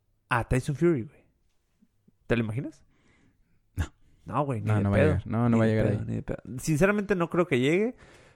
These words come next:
Speaker 1: pero, pero ojalá, ojalá que le vaya bien. No me gustó su primera actuación que tuvo en los pesos completos.
Speaker 2: No.
Speaker 1: Vamos a ver cómo le va en esta segunda actuación.
Speaker 2: Mm,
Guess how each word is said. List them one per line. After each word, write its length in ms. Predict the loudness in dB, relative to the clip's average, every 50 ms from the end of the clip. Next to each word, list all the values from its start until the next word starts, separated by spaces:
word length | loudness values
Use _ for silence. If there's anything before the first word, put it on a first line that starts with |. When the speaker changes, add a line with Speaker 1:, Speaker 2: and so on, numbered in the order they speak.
| -20 _ _
Speaker 1:
pero, 640 | 6 8 8 8 8 8 6 6 6 4 4 2 2
pero 220 | 4 6 8 8
ojalá, 340 | 6 6 6 4 4 4 0 -2
ojalá 300 | -4 0 2 2 2 2 2
que 80 | 2 2
le 60 | 4
vaya 120 | 4 6 4
bien. 160 | 4 2 4
No 100 | 2 2
me 120 | 4 4 2
gustó 220 | 2 2 0 -4
su 120 | -8 -8
primera 260 | -10 -10 -6 -6 -6 -6
actuación 300 | -8 -12 -14 -14 -14 -14
que 60 | -10
tuvo 160 | -8 -8 -8
en 40 | -8
los 80 | -10
pesos 220 | -12 -12 -12 -12 -12
completos. 580 | -14 -8 -6 -6 -4 -4 -4 -6 -8 -10 -14 -14 -8
Speaker 2:
No. 260 | -6 -6 -4 -6 -6 -6 -4
Speaker 1:
Vamos 280 | -4 -2 -2 0 0
a 40 | 0 0
ver 80 | 2 0
cómo 120 | 0 0
le 80 | 2 2
va 140 | 2 0
en 60 | 0 -2
esta 180 | -4 -4 -6
segunda 240 | -4 -4 -4 -4 -6
actuación. 320 | -8 -8 -10 -10 -10 -12 -14 -16 _ _ _ _ _
Speaker 2:
Mm, 680 | -4 0 2 4 4 4 4 4 4 2 2 2 0